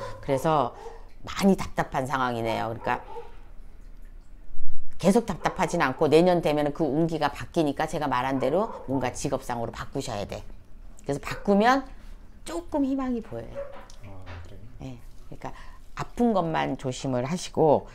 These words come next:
Speaker 1: 그건 이제 몸으로 칠 수도 있으니까. 왜? 우리 같은 이런 게 있으니까 어쩔 수가 없어요. 그리고, 음,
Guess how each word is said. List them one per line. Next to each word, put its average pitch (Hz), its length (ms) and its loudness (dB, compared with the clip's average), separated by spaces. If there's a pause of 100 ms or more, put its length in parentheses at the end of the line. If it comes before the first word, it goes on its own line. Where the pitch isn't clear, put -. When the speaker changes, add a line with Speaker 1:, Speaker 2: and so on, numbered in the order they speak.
(120)
Speaker 1:
그건 127 160 -12
이제 120 80 -8
몸으로 120 300 -4
칠 202 160 -6
수도 190 220 -10
있으니까. 127 420 -8
왜? 151 160 2
우리 180 180 -4
같은 233 400 -4
이런 180 340 0
게 170 120 0
있으니까 147 460 -6 (260)
어쩔 131 260 -4
수가 - 240 -8
없어요. 117 420 -6
그리고, 127 320 -4 (760)
음, 113 320 -4